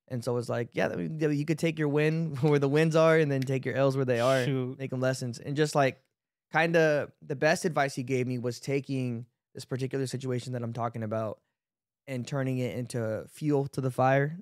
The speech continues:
Speaker 1: adding a chip on your shoulder. I think I do best when I have something to say. I do best when I'm, like, having that chip on my shoulder. And so, like, in a way, when people, when, when, like, being myself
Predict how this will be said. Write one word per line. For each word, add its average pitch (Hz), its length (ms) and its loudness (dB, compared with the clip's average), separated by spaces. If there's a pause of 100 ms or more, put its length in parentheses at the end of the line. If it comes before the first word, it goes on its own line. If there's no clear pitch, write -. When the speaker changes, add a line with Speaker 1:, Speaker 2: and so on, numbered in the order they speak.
Speaker 1:
adding 143 260 2
a 131 40 2
chip 139 240 0
on 139 100 2
your 131 80 -2
shoulder. 147 340 2
I 170 120 4
think 233 180 2
I 190 80 6
do 160 160 2
best 135 320 2
when 131 160 -2
I 123 320 0 (280)
have 135 240 2
something 147 260 -2
to 151 60 2
say. 151 360 2
I 143 80 0
do 139 120 0
best 135 280 0
when 123 140 -4
I'm, 113 160 -2
like, 107 260 -4 (300)
having 135 200 2
that 120 140 -2
chip 143 200 -2
on 131 100 0
my 120 100 0
shoulder. 143 500 0 (540)
And 143 160 -4
so, 143 240 2
like, 127 380 2 (800)
in 175 120 2
a 180 60 8
way, 180 280 8
when 170 180 4
people, 170 680 2
when, 151 260 0
when, 151 120 0
like, 139 180 2
being 156 280 4
myself 139 580 2